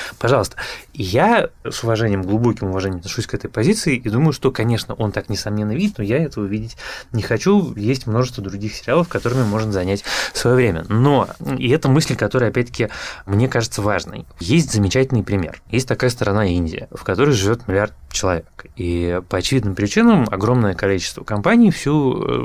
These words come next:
э, жизнь мечтает на этот рынок выйти, потому что там можно заработать очень много денег. В Индии традиционно плохо идёт американское кино.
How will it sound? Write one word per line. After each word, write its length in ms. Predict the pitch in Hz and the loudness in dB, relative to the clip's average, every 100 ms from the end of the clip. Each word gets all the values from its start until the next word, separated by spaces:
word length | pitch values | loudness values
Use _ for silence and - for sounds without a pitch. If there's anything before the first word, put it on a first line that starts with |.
| 120 117 | -6 -6
э, 40 | |
жизнь 300 | 104 165 170 | 2 4 6
мечтает 480 | 123 98 - 135 135 - | 6 2 0 0 0 -6
на 140 | 107 98 | -4 -2
этот 260 | 104 104 | -2 -2
рынок 280 | 107 101 95 | 0 0 2
выйти, 260 | 147 202 170 | 0 2 -2
потому 320 | - 98 104 | -4 -4 -4
что 160 | - 110 | -4 -4
там 160 | 113 | 0
можно 180 | 117 107 | 0 2
заработать 340 | 90 92 98 | 0 0 -2
очень 120 | 92 - | -6 -4
много 220 | 98 87 | -2 -2
денег. 180 | 87 - - - - - - | -6 -10 -18 -16 -10 -10 -2
В 100 | 117 | 4
Индии 200 | 170 175 | 6 6
традиционно 680 | - 110 107 - 139 170 143 | 4 0 0 4 6 6 4
плохо 680 | - 113 127 - 127 113 110 | 2 2 2 4 2 2 0
идёт 360 | 98 92 110 104 | -4 0 0 2
американское 560 | 98 95 104 101 - 95 | 0 0 -2 -4 -4 -4
кино. 260 | 120 120 | -4 -6